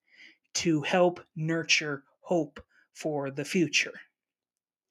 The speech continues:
So by taking that idea and merging it with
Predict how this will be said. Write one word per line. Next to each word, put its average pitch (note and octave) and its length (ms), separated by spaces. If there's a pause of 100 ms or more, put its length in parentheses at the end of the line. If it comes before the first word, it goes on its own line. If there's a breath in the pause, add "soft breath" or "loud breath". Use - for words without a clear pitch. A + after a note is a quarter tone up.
(520 loud breath)
So G3 280
by F3+ 240
taking B3+ 580
that F#3+ 320
idea F3 580 (1160 loud breath)
and E3+ 340
merging A3 500
it G#3 180
with F3 340